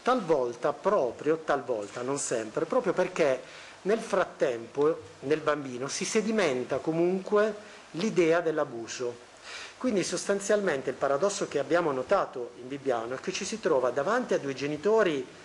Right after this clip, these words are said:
che sono innocenti come lo siamo tutti noi, eh,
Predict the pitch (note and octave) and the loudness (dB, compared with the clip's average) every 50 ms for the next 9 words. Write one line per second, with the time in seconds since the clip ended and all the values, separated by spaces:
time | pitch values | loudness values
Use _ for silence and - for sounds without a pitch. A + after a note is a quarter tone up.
0 | - - - - D#3 - - F#3 E3+ D3+ C#3+ C3+ - G3 F#3 F3+ F3 D3 D3+ C3+ | -20 -20 -8 -6 -4 -2 0 0 0 0 0 0 0 0 0 0 0 -2 0 0
1 | C#3 C#3 C3 - F3 E3+ D#3+ D3 - - F#3 F3+ - - B2+ A#2+ A2+ A2 A#2 B2 | 0 0 0 2 2 2 2 0 -2 -4 -8 -8 -6 -6 -4 -4 -2 0 0 0
2 | D#3+ G3+ G#3 - - - - - - - - - - - F3 D#3+ D#3+ D#3+ D#3+ D#3+ | 0 -2 -6 -8 -12 -14 -14 -14 -14 -16 -18 -20 -8 0 2 4 4 6 4 4
3 | D#3+ D#3+ | 2 0